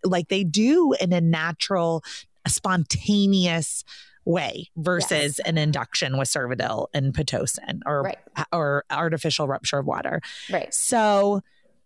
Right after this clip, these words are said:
Speaker 1: we, and just so the audience knows, Sarah and I are on high alert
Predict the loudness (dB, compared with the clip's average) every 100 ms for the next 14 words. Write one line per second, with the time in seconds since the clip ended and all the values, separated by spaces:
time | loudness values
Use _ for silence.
0 | _ -6 -2 0 2 2 4 2 2 2
1 | 4 2 4 4 2 2 2 4 2 0
2 | -2 0 2 2 4 4 4 4 4 2
3 | 2 2 0 -4 -8 -4 0 2 2 2
4 | 2 0 -2 _ -8